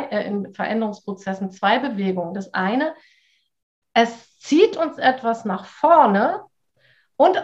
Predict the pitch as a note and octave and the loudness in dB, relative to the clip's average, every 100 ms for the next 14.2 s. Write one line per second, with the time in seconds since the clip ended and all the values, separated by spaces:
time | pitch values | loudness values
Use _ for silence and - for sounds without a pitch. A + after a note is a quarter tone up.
0 | - D#4+ G4 E4 C#4+ C#4 D#4 - C4 C4+ | 2 4 6 6 4 2 -2 -2 0 0
1 | - E4+ E4+ D#4 C4 C#4 C#4+ - C4 A#3+ | 2 2 4 4 4 4 2 0 0 0
2 | A#3 - G#3+ - _ _ _ A#3 C#4 D4 | -2 0 -2 -2 _ _ _ 0 4 6
3 | D4 C4 A#3+ C4+ E4 - C#4 F#4 - D#4 | 6 6 6 6 6 4 4 2 2 2
4 | D#4+ G4+ D#4+ - C#4 E4 C#4 C4+ C4+ - | 2 0 -4 0 0 0 -4 -2 0 0
5 | - B3+ B3+ - A3 A#3+ - E4+ E4+ _ | 0 -2 -4 -6 -2 -2 0 -4 -6 _
6 | _ _ _ - C4 C4 - A#3 A#3+ A#3 | _ _ _ 0 2 2 2 4 4 2
7 | - A3 G#3 F#3 F#3 _ G3+ G3+ A3 G3 | -2 -2 -2 -4 -6 _ -6 -2 -2 -4
8 | - G3 F#2+ - D#3 F#3 - G#3 - A#3 | -2 0 0 -4 -8 -8 -8 -6 2 2
9 | A#3 - F#3 F3+ F#3 - G3+ G3 F#3+ - | 2 -4 -4 -4 -6 -6 -6 -6 -6 0
10 | G#3 A#3+ B3+ - F#3 F3 - G3 G3+ F#3+ | 2 2 0 -4 -4 -4 -6 -4 -4 -4
11 | - _ _ - F3+ C4 E4+ D#4+ D#4 E4+ | -16 _ _ 0 2 2 4 4 4 0
12 | E4+ - A#3+ A#3 - _ _ _ A#3+ A#3+ | 0 -4 -4 -4 -14 _ _ _ -2 0
13 | D#4 D#4 C4+ C#4+ - A#3+ B3 B3 - A#3+ | 0 -2 -4 -4 -4 -2 0 0 0 2
14 | A#3 A#3 | 2 2